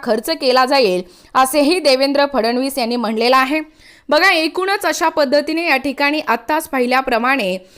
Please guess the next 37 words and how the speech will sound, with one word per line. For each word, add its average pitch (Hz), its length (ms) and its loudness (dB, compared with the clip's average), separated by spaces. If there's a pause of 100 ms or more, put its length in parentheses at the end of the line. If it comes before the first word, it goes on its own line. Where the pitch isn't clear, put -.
(200)
हे 285 80 2
जे 311 140 0
मानधनाच्या 311 680 0
बाबतीत 294 440 -2
उपमुख्यमंत्री 269 760 -2
यांनी, 254 340 -2 (380)
यांनी 262 260 2
आशा 262 360 2
सेविकांनी 294 580 -2
केलेला 262 440 2
जो 269 160 2
प्रश्न 269 440 -2
होता, 269 440 4
त्या 254 160 0
प्रश्नाला 285 520 0
त्यांनी 277 240 -2
कशा 254 320 -2
पद्धतीने 254 560 -4
उत्तर 277 320 -2
दिलेलं 247 320 0
आहे 240 340 0 (400)
व 262 60 2
एकूणच 285 640 2
फडणवीस 294 480 0
काय 285 240 2
म्हणाले 277 480 0 (320)
की 285 80 -4
मानधन 285 460 2
वाढवले, 247 500 2
तेव्हा 247 280 0
आशा 262 340 0
सेविका 269 440 -2
म्हणाल्या 233 500 0 (300)
की 294 60 -2
अजून 294 360 0
मिळालं 294 380 2
नाही 277 360 -2